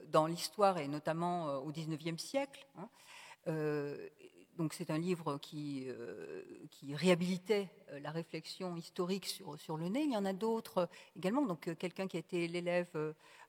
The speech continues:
d'Alain Corbin, Annick Le Guerrer, qui a travaillé sur les pouvoirs de l'odeur, mais plutôt en histoire, en anthropologie. Et philosophiquement, personne ne s'était lancé, euh, dans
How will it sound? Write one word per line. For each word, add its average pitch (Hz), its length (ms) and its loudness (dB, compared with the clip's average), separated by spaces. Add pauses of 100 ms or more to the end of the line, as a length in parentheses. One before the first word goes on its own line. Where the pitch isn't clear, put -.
d'Alain 156 300 4
Corbin, 180 340 2
Annick 196 300 0
Le 185 80 4
Guerrer, 180 420 2 (260)
qui 185 80 -6
a 165 140 -2
travaillé 180 460 0
sur 175 160 -6
les 147 80 -2
pouvoirs 190 340 2
de 175 80 -2
l'odeur, 196 380 4
mais 196 100 2
plutôt 240 640 2
en 202 120 6
histoire, 214 380 2
en 185 80 2
anthropologie. 180 800 2 (420)
Et 220 80 4
philosophiquement, 220 960 4 (200)
personne 247 580 2 (140)
ne 190 180 -2
s'était 185 280 -4
lancé, 190 460 -6 (240)
euh, 143 300 -8 (300)
dans 180 260 2